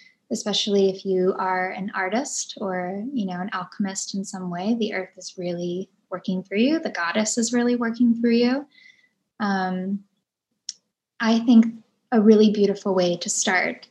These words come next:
though, is connecting to your ancestors. I think they can help give you a sense of purpose. We have trillions of ancestors. So, um, you know, you can just start with your most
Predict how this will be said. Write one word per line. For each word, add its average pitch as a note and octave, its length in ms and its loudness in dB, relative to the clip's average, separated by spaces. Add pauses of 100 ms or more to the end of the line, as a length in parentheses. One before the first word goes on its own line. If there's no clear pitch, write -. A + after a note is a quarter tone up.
(220)
though, F3 380 -2
is G3 220 -4
connecting G3 400 -2
to G3+ 120 -4
your - 120 -2
ancestors. A3 640 -2
I G#3 100 0
think G3 240 -6
they F#3 260 -4
can - 140 -2
help F#3 280 -6
give F#3+ 200 -4 (300)
you F3+ 240 0
a F3 40 -2
sense F3 280 -4
of F#3 100 -14
purpose. C#4 680 -4 (720)
We G3+ 100 0
have F3+ 280 0 (600)
trillions F#3+ 540 4
of F#3+ 120 0
ancestors. A3 840 0
So, F#3+ 560 2 (300)
um, A#3+ 580 0 (400)
you G#3+ 140 4
know, F3+ 120 2
you F3+ 180 0
can G3 180 -2
just - 220 -4
start F3+ 280 0
with F3+ 300 -4
your F3+ 260 -2
most F3+ 720 -10